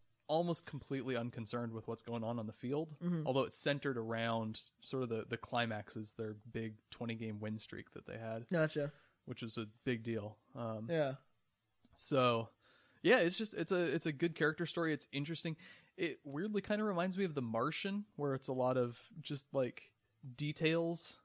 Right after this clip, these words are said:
Speaker 1: It's, it's a very different
Speaker 2: Interesting.
Speaker 1: thing where it's not him trying to survive and all these little science things. It's him trying to put together a good baseball team and using all these analytic tools and
Speaker 2: Yeah.
Speaker 1: uh,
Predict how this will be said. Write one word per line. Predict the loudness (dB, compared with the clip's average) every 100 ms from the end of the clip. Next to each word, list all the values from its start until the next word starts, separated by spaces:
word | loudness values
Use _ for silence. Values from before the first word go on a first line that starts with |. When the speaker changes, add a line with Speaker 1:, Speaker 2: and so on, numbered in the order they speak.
| _
Speaker 1:
It's, | -2 -2 -4
it's | -2 -2
a |
very | 0 0 0 _
different | -2 0 -2 -4 _ _ _ _ _ _ -6
Speaker 2:
Interesting. | -6 2 4
Speaker 1:
thing | 6
where | 4
it's | 2 2
not | 2 2 -4 -16 -6
him | -4 0
trying | 2 2
to | 0
survive | -4 0 4 6 6 2
and | -2 -6 -8 -20 -20 -20 _ -2
all | 0
these | 2 0
little | -2
science | 0 2 2 0 -2
things. | -6 -4 -8
It's | -4
him | -2 0 -4 -4
trying | -2 -2
to | -2
put | -6
together | -2 -2 -2
a |
good | -4 -4
baseball | -2 -2 -2 -4
team | -4 -4
and | -4
using | -4 -6
all | -6
these | -8 -10 -16 _
analytic | -8 -4 -4 -4
tools | -8 -6 -6 -8 -8
and | 0
Speaker 2:
Yeah. | 4 4 4 -4 -18 _ _ 0
Speaker 1:
uh, | 2 2 0 -2